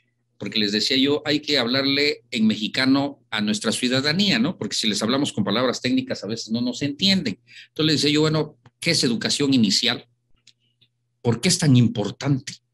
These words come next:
¿Sí? Y bueno, las raíces de dónde provenían, ¿no? Precisamente de la cuestión, ¿se acuerda usted de las estancias infantiles? Que es un tema que posteriormente seguiremos trabajando. Pero ahora, Lupita, fíjate que esto que estás realizando tú como presidenta nacional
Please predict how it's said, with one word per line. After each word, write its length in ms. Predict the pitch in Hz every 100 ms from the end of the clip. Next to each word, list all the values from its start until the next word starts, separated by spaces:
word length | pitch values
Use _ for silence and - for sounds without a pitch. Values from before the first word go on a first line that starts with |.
| _
¿Sí? 380 | - - 117 - _ _ _ _
Y 80 | 113
bueno, 260 | 170 180
las 160 | 117 107
raíces 400 | 104 117 123 117
de 80 | 107
dónde 280 | 110 113
provenían, 580 | 107 127 147 170 165 110
¿no? 260 | 131 254 - _
Precisamente 640 | - 98 113 101 110 110 131
de 200 | 95 85
la 200 | 92 -
cuestión, 320 | 90 - 113
¿se 80 | 104
acuerda 220 | 113 107
usted 180 | 104 110
de 80 |
las 180 | 95 90
estancias 480 | - - 107 104 -
infantiles? 640 | 123 135 156 240 226 147
Que 240 | - 113 - - -
es 140 | - 151
un 100 | 151
tema 260 | 160 151
que 120 | 151
posteriormente 640 | 117 107 113 123 123 131 113
seguiremos 500 | - 98 107 104 -
trabajando. 540 | 85 73 - - 90
Pero 180 | - 139
ahora, 180 | 175 185
Lupita, 640 | 151 117 160 170 175 - _ _ - - -
fíjate 300 | - 175 190
que 80 | -
esto 260 | 165 - -
que 80 | 131
estás 300 | - 151 147
realizando 580 | 151 117 110 139 135
tú 160 | - 147
como 200 | 147 113
presidenta 480 | - 101 104 131 139
nacional 580 | 117 - 98 101 127